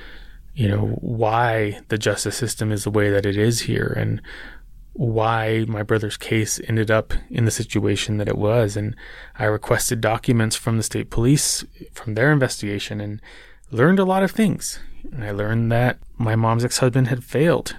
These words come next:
the polygraph. I learned that he confessed to murdering my brother. You know, I learned a lot of details from the, um, O M I report,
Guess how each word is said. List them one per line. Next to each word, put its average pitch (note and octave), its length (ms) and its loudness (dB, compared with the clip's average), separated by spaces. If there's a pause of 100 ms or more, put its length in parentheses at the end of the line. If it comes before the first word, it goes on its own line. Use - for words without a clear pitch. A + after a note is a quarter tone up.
the - 140 -8
polygraph. G#2 680 -2 (1120)
I A2+ 640 0
learned C3+ 320 4
that C3 80 0
he B2+ 120 2
confessed - 800 -2 (800)
to - 140 0
murdering A2+ 420 2
my G#2 100 0
brother. - 460 -2 (180)
You A2+ 120 -2
know, A2 200 0
I A2 80 0
learned A2+ 220 2
a A2+ 60 2
lot A2 160 2
of G#2 60 -2
details A2 480 0
from A2+ 400 2
the, A2 440 4 (600)
um, - 680 -2 (440)
O A#2 120 4
M A2+ 160 4
I C#3 100 4
report, - 560 0